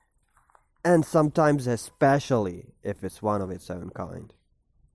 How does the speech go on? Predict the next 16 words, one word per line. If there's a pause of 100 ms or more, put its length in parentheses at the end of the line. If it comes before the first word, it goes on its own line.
(920)
Say
yes (440)
to
the
tribe, (360)
and
it
will
be (100)
unsparing
in
pri-, (100)
in
praise. (1200)
Say
no,